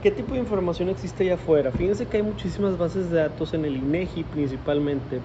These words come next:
¿Por qué? Porque son abiertas. Bases de datos del denue, chéquense esa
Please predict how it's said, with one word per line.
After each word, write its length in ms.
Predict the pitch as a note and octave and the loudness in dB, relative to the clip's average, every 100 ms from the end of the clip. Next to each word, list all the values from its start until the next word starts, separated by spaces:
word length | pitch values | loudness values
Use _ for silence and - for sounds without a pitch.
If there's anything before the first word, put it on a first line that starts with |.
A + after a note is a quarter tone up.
| - | -4
¿Por 80 | |
qué? 200 | C3+ F3 | -2 -2
Porque 280 | F#3 - D3 | -4 -6 -8
son 160 | C#3 D3 | -4 0
abiertas. 640 | D3+ F3 E3+ - D#3 F3 - - - - | 2 2 2 -2 -2 -2 -8 -12 -12 0
Bases 260 | E3+ D#3+ F3 | 2 2 4
de 60 | E3 | 2
datos 300 | D3 E3+ D#3 | 2 0 2
del 160 | D3+ | 2
denue, 640 | C#3 C#3 F3 G3 F3+ F3+ F#3 | 4 4 4 4 4 2 -2
chéquense 640 | - - E3+ E3 F3 F3+ | -4 0 -2 2 0 2
esa 560 | D#3+ - E3+ D#3+ D3 | 0 4 4 6 4